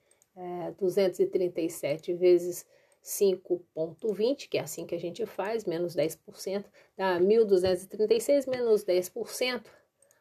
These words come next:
a saca tá saindo aí. Então, a comercialização do quatro ponto cinco esta semana, que é o padrão Bolsa, saiu a mil duzentos e trinta e seis reais na nossa região.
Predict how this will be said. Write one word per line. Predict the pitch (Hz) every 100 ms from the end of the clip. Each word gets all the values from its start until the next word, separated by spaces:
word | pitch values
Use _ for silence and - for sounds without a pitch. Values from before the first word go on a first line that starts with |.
| _
a | - -
saca | - 190 190
tá | 190 190
saindo | - 185 175 185
aí. | 196 175 202 202 _ _
Então, | 190 180 185 208 208 _ -
a |
comercialização | 175 196 190 - 180 175 165 - 165
do | 190
quatro | - 160 - 185
ponto | 185 180 214
cinco | - 196 196 196 202 _ _ _
esta | 175 170 196
semana, | - 196 180 170 175 202 - _ _
que |
é | 180
o |
padrão | 156 165 180 190
Bolsa, | 190 196 196
saiu | - 196 190
a | 196
mil | 190 214 214
duzentos | 196 175 180 180
e | 190
trinta | - 208 208 175
e | 175
seis | - 170 175
reais | - 180 165 160 - _ _ _
na | 190 190
nossa | 175 160 156 -
região. | 170 - 185 175 180 175 160